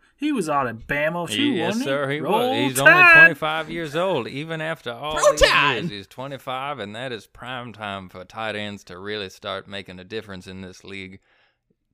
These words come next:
Speaker 2: I think this year's the start of something good for Big Irv.
Speaker 1: You like Mister Irv, Jill?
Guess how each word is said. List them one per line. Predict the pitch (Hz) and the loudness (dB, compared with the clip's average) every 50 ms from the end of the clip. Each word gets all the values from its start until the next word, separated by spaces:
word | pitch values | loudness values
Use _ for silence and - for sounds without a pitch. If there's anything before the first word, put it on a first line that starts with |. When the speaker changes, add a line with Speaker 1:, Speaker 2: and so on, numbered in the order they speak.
| _ _ _ - | _ _ _ -10
Speaker 2:
I | - 107 113 | -8 -8 -6
think | 110 - 113 110 107 101 | -8 -8 -10 -10 -10 -12
this | - 110 107 - - | -12 -14 -14 -14 -14
year's | 107 107 110 113 110 104 | -12 -10 -10 -10 -10 -12
the | - 104 95 | -14 -16 -16
start | - - 95 101 104 92 | -14 -10 -8 -8 -8 -8
of | 95 - | -8 -10
something | - 104 104 104 90 101 98 92 | -10 -10 -10 -10 -12 -14 -16 -14
good | 92 98 98 92 87 85 | -12 -12 -12 -12 -12 -14
for | - 92 92 | -16 -18 -16
Big | 85 95 95 90 92 | -12 -10 -10 -10 -10
Irv. | 92 92 90 90 90 90 92 - _ _ _ _ _ _ _ _ _ _ _ _ _ _ _ _ _ _ _ _ _ _ _ _ _ _ _ _ _ _ _ _ _ _ _ _ _ _ _ _ _ | -10 -12 -12 -12 -14 -18 -20 -20 _ _ _ _ _ _ _ _ _ _ _ _ _ _ _ _ _ _ _ _ _ _ _ _ _ _ _ _ _ _ _ _ _ _ _ _ _ _ _ _ _
Speaker 1:
You | - 180 190 | -4 -2 0
like | 226 247 247 | 2 0 0
Mister | - 226 226 226 - 214 202 202 | 0 -2 -6 -6 -8 -8 -6 -2
Irv, | - 220 226 226 226 214 | -2 0 0 0 -2 -4
Jill? | 190 185 214 233 240 240 240 226 226 | -4 -2 0 2 2 2 0 -2 -6